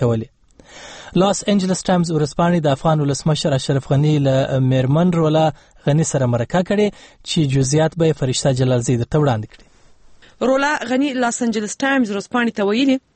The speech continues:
Speaker 2: «زه د کوم انقلاب راوستلو لپاره کار نه کوم. زه غواړم چې له هرې ښځې سره مرسته وکړم، څو هغه په خپلو موجودو ټولنیزو شرایطو کې د خپل ژوند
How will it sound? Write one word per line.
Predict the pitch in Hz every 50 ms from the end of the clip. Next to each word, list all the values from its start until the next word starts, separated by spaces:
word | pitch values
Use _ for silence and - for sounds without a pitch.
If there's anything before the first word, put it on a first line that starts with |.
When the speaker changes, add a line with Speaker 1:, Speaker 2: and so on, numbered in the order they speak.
| _ _ _ _
Speaker 2:
«زه | - - 214 285 330 370 381
د | 359 - -
کوم | 311 285 269 - 226
انقلاب | 247 233 - - 254 254 285 320 320 262 233 226
راوستلو | 214 190 196 - - - 240 233 226 208
لپاره | 202 - 202 196 190 196 - -
کار | 208 208 202 233
نه | 240 - -
کوم. | 202 180 175 165 - - - - - - -
زه | 220 208 190
غواړم | 226 233 240 247 247 -
چې | - 262 240
له | 240 226 208
هرې | 226 285 302 302 311 302 - - - - - _ -
ښځې | - 349 359 349 269 - -
سره | 208 180 180 175
مرسته | 170 170 - - - 180
وکړم، | 180 - - 202 196 196 185 -
څو | - 285 285 277 - - - - - - -
هغه | 220 208 247 294 330 330 - _ _
په | - 240 -
خپلو | - - 320 320 302 311 311 285 254
موجودو | 220 214 202 277 359 370 330 269 - -
ټولنیزو | 226 208 202 208 208 180 185 -
شرایطو | - 185 165 175 185 240 269 - 302 -
کې | - 240 240 - - - - - - - _ - 185
د | 202 202 -
خپل | - - 320 320 320 - - 254 208 214
ژوند | 254 302 330